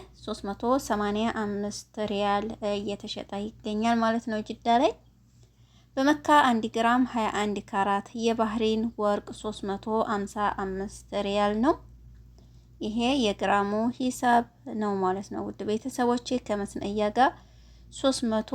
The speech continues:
ሰባ ስምንት፣ ሦስት መቶ ሰማንያ፣ እ፣ ሰማንያ ሦስት ይላሉ ማለት ነው። እንግዲህ ሁልጊዜም እንደምላችሁ ወርቅ ስገዙ ዘወር ወር ብላችሁ ተከራክራችሁ መግዛት እንዳትረሱ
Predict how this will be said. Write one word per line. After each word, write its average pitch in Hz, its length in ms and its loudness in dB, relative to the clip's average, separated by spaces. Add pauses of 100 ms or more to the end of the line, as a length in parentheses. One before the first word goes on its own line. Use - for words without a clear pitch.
(1300)
ሰባ 226 300 6 (320)
ስምንት፣ 247 520 0
ሦስት - 320 -6
መቶ 214 240 -4 (180)
ሰማንያ፣ 214 520 0 (720)
እ፣ 233 100 4 (320)
ሰማንያ 208 480 -2 (180)
ሦስት - 420 -6
ይላሉ 208 460 0
ማለት 214 340 2
ነው። 311 140 2 (580)
እንግዲህ 311 320 4
ሁልጊዜም 247 540 0
እንደምላችሁ 208 680 -2
ወርቅ 226 280 0
ስገዙ 226 440 -6 (240)
ዘወር 208 260 0
ወር 202 180 2
ብላችሁ 220 520 2 (100)
ተከራክራችሁ 214 920 -2 (180)
መግዛት 240 520 0 (180)
እንዳትረሱ 208 680 -4